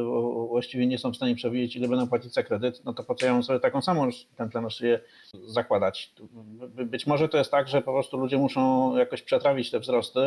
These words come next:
sobie to jakoś u-, u-, u-, w, w domowym bu-, budżecie osadzić i wtedy, i wtedy ten popyt wróci, bo, no bo,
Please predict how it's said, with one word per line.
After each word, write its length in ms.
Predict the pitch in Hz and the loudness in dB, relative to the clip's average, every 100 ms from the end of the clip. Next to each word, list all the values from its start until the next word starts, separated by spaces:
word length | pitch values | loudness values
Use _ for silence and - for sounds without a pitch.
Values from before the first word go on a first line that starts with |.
| 151 | 2
sobie 260 | 143 131 127 | 2 0 0
to 100 | 127 | 4
jakoś 400 | 127 123 127 - | 4 2 -4 -6
u-, 40 | 139 | -2
u-, 680 | 131 131 131 131 120 123 | 0 0 0 -2 -4 -4
u-, 220 | 120 - 117 | -6 -8 -14
w, 540 | 127 127 120 120 127 | -8 -4 -2 -4 -4
w 20 | |
domowym 500 | 120 135 131 127 131 | 2 2 4 4 4
bu-, 140 | 123 - | 2 0
budżecie 500 | 117 120 135 - 127 | -4 0 0 2 0
osadzić 540 | 120 107 120 139 - - - - _ _ | 2 0 0 -8 -10 -14 -20 -20 _ _
i 60 | 175 | -8
wtedy, 300 | - 131 139 - - | 0 0 0 -8 -6
i 60 | 156 | -2
wtedy 200 | 151 127 | 2 2
ten 120 | 135 | 0
popyt 240 | 127 156 185 | 0 0 2
wróci, 320 | 277 - 113 - _ - | 2 0 -6 -8 _ -6
bo, 240 | 120 123 - _ _ _ _ _ _ - - - - | -2 -2 -4 _ _ _ _ _ _ -20 -20 -14 -6
no 200 | 123 139 | 0 4
bo, 380 | 147 156 147 | 4 4 4